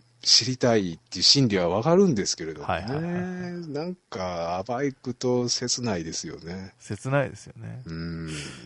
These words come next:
Speaker 2: 切ないっていうと、で、しかもその、芸能人の私生活裏側を暴くみたいなんで言うと、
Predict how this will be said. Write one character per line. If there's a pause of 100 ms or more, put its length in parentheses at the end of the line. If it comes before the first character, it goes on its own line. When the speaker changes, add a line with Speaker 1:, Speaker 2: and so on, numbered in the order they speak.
Speaker 2:
切
な
い
っ
て
い
う
と、
で、
し
か
も
そ
の、 (180)
芸
能
人
の
私
生
活
裏
側
を
暴
く
み
た
い
な
ん
で
言
う
と、